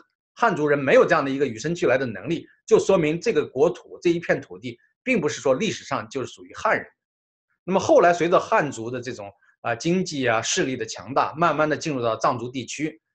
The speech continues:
大量的汉族人迁移到藏族地区与他们共同生活，这是后来的事情，啊，但是这并不能说，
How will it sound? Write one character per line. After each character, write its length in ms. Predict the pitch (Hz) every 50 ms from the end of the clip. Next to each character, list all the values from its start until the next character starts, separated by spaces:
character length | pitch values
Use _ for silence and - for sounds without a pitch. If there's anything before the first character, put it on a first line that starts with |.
| _ _ -
大 180 | - 202 185 170
量 180 | 175 180 160
的 60 | 143 -
汉 240 | - 214 190 156
族 140 | 127 127 120
人 280 | 117 107 110 120 135 135
迁 320 | - - - 185 190 190
移 160 | 180 131 110
到 200 | 117 156 139 120
藏 200 | - 151 135 117
族 80 | 110 113
地 140 | 113 120 110
区 160 | - - 117
与 100 | 117 113
他 120 | - 117
们 100 | 120 117
共 180 | - - 143 113
同 120 | 104 120
生 200 | 117 - 143 156
活， 200 | 147 - _ - _ _ _ _ _ _ _
这 100 | - 170
是 60 | 143
后 220 | 131 - - 160 117
来 100 | 101 110
的 80 | 120
事 160 | 123 - 135 98
情， 140 | - - _ _ _ _ _ _ _ _
啊， 160 | 110 107 107 101 - _ _ _ _ -
但 160 | 208 202 175
是 100 | 170 170
这 140 | 175 - 226 220 -
并 200 | 294 269 202 139
不 120 | 131 123
能 140 | 120 131 143
说， 340 | 143 - 151 151 151 147 -